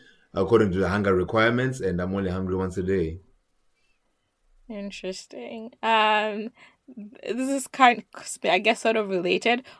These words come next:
Speaker 2: Morning person or night person?
Speaker 1: Morning person, definitely. I, my body,
Speaker 2: Mm.
Speaker 1: I've actually been genetically tested for it.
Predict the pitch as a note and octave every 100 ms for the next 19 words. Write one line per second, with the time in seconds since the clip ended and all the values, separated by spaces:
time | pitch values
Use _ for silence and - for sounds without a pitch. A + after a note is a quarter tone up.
0 | _ G#3 A#3 C4 D4 D#4 B3 B3 D4 B3
1 | F#3+ F3 F#3 F#3 F3+ - - B3 _ _
2 | _ _ _ _ _ _ _ F2 G2 G2+
3 | F#2+ F#2 F2 E2+ D#2+ D2 C#2+ _ _ _
4 | _ _ E2+ G2 F2+ F2+ D#2 D2 C#2+ -
5 | _ F2 F2 F2 F2+ F2+ G#2 G#2 G2+ F#2+
6 | - A2+ A#2 C3 C3+ B2 G#2+ A#2 B2+ -
7 | A#2 G2 B2 A#2+ G#2 - F#2+ F2 E2+